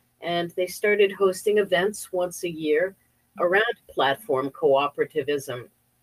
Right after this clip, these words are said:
And for those who don't know, a platform is something like, uh, say, Facebook is a platform, uh, type of a thing. We're building platforms that are owned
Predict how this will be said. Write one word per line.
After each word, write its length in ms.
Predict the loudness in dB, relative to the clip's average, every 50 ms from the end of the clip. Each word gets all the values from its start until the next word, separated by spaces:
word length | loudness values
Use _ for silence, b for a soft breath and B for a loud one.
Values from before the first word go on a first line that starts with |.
| _ _ -20 -20 -16 _ -4
And 360 | -2 0 2 2 2 0 0
for 140 | 0 0 4
those 240 | 6 6 4 4 4
who 80 | 2
don't 300 | 2 4 2 2 0 0
know, 340 | -2 0 0 0 -2 -4 -8 b b b b b b
a 60 | b -14
platform 640 | -6 -2 0 2 2 2 0 0 0 2 2 2 2
is 180 | 0 -2 -2
something 460 | -4 -2 -2 -2 0 0 0 2 2 4
like, 340 | 2 4 4 2 0 2 2
uh, 160 | 0 0 0
say, 260 | -2 -2 -4 -4 -2 0 0
Facebook 440 | 0 0 0 -2 -4 -2 -2 -2 -2
is 140 | -2 -6 -4
a 60 | -6
platform, 920 | -8 -6 -6 -4 -2 -2 -4 -4 -8 -8 -4 -4 -2 -2 -2 -4 -6 -8 -10 -12 _ -8 -6
uh, 260 | -4 -2 -2 -4 -4 -6 _ _ _ _ _ _ _ -2
type 220 | 0 0 0 0
of 100 | 0 -2
a 80 | -4 -4
thing. 260 | -2 -2 -4 -4 -4 -6 -8 _ _ -12 -2 4
We're 260 | 6 6 6 6 4
building 380 | 4 4 4 4 4 0 -2 -2
platforms 720 | -4 -2 0 0 0 0 -2 -4 -4 -2 -2 -4 -4 -6
that 120 | -4 -2 -2
are 140 | -2 -2 -4
owned 380 | -4 -4 -4 -4 -6 -8 -8